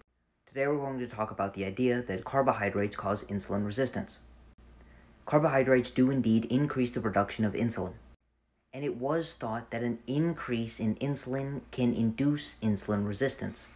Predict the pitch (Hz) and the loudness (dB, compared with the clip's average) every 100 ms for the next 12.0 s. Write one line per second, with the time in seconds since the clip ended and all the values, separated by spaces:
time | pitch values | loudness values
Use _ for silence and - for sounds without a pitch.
0 | - - _ _ _ _ _ _ 127 135 | -20 -20 _ _ _ _ _ _ 0 0
1 | 135 123 113 139 170 - 139 127 - 104 | 0 -2 -2 -2 -4 -2 -2 -2 -2 -2
2 | 101 - 110 110 - 127 127 147 139 107 | -2 -4 -4 -2 -2 -2 0 0 0 -2
3 | 104 - 107 107 - - 127 131 135 113 | -4 -4 -2 -2 -4 0 0 2 2 2
4 | 117 - 95 98 101 104 104 104 110 101 | 0 -6 -4 -4 -2 0 0 0 -2 0
5 | 113 - 135 131 - 104 - 104 101 - | 0 0 -2 -2 -2 -4 -2 -2 -2 0
6 | 127 98 - - - - - - - - | 2 2 0 -20 -20 -20 -20 -20 -14 0
7 | 127 - 135 143 156 - 120 - 123 123 | 0 4 6 6 4 0 -2 2 4 4
8 | - 113 107 107 - - 143 143 110 107 | 2 -2 2 0 0 0 2 4 4 2
9 | - 113 113 - 98 98 104 113 113 117 | 2 2 2 -2 -2 0 2 2 2 -2
10 | 113 107 101 98 120 127 131 123 117 - | -2 0 0 0 4 6 6 4 2 2
11 | 104 101 95 90 98 101 - 117 - - | 0 0 -4 -6 -6 -2 4 4 4 -8